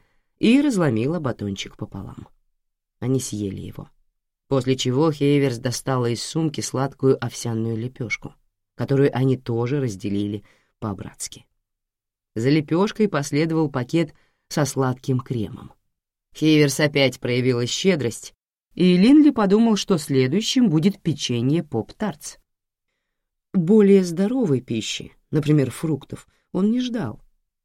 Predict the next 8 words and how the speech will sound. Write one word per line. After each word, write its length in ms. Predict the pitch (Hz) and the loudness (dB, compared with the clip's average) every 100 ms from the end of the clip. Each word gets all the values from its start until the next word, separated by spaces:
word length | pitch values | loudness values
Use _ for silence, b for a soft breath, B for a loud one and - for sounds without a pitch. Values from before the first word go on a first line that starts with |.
| _ - | _ -4
Это 240 | 175 202 | 0 0
полностью 640 | - 220 262 269 262 - 208 | 0 0 2 2 0 0 2
противоречило 880 | 196 170 180 160 156 208 - 185 180 | 4 4 0 0 2 2 0 -2 0
бы 140 | 170 | 2
ее 280 | 156 139 151 | 2 2 0
предпочтениям 880 | 139 131 131 127 - 135 127 117 117 | 0 -2 -4 -6 -2 0 0 -2 -4
в 40 | |
еде. 420 | 104 110 98 - | -6 -8 -10 -16